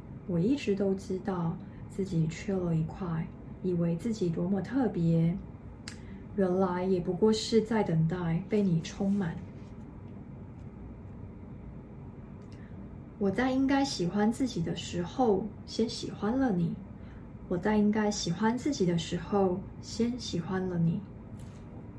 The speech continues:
你的梦有地址吗？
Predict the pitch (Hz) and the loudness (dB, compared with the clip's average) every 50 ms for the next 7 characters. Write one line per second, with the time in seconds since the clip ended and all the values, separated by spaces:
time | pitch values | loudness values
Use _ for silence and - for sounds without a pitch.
0 | - - - - - - - - - - - - - - - - - - - - | -14 -14 -14 -14 -14 -16 -14 -14 -16 -16 -16 -16 -14 -14 -14 -14 -14 -14 -14 -14
1 | - - - - - - - - - 190 190 196 202 254 277 269 240 185 170 165 | -14 -14 -12 -12 -12 -12 -8 -2 0 2 4 4 4 4 2 2 2 2 2 2
2 | 233 226 214 196 - - 170 165 170 185 196 208 208 214 220 240 | 2 0 0 0 0 0 2 4 4 4 4 4 4 4 2 0